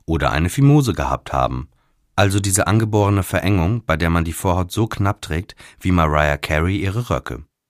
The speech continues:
Wann ist man nun Jude? Wenn man Yitzhak Papierkragen oder Shlomo Goldkugel heißt? Wenn man ein schlechtes Gewissen hat, weil ein Neonazi behauptet, durch die K-Z-Schornsteine wären die Juden mitschuld an der Erderwärmung?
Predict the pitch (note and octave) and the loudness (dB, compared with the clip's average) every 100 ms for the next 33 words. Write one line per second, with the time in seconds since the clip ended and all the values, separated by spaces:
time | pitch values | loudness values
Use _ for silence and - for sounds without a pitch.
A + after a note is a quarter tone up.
0 | _ _ _ _ _ _ _ - F#2+ G2 | _ _ _ _ _ _ _ -2 2 4
1 | C#3+ D3 F#2+ D2 C2 B1+ B1+ A#1+ - _ | 2 4 4 2 0 -4 -6 -10 -12 _
2 | _ _ - G2 F#2 E2+ - F#2+ - D#2+ | _ _ -2 2 4 2 0 -2 0 -2
3 | - D2+ - A2+ G#2+ - G2 F#2+ G2 G#2 | -2 -6 0 0 0 -2 -2 0 -4 -6
4 | - C#2 C2+ - D2 C#2 B1+ C#2 C#2+ - | -10 -6 -4 -2 -2 -2 -2 -2 -2 -2
5 | A2 G#2+ G2+ A#2+ - - _ _ _ _ | 0 0 0 -2 -4 -14 _ _ _ _
6 | _ F#2 F#2+ F2 D#2 D#2+ E2+ E2 - - | _ 2 4 4 4 2 0 0 -2 -2
7 | D#2 B2 - D#2+ E2 - - - E2+ D#2+ | 0 2 2 2 0 -4 -16 -8 -2 0
8 | D2 D2 F#2+ F3 D#3 D#2 B1+ - C#2 B1+ | 2 4 6 6 6 4 0 -2 -4 -2
9 | - - G2 - - - F2 E2+ - D#2 | -2 -4 -6 -6 -16 -6 -4 -4 -4 -2
10 | - C#3+ - - C#2+ C#2+ - C2+ C#2 F#2 | 2 0 0 0 0 -2 -2 -2 0 -2
11 | - - - D#2 E2 D2 F2+ E2+ D2+ D2 | -4 -10 -2 0 0 0 -2 0 0 0
12 | - E2+ C#2+ D2 D2 C2 B1 C#2 C#2 E2+ | 0 -2 0 -2 -2 -2 -2 -2 0 2
13 | G#2+ C#3 | 4 2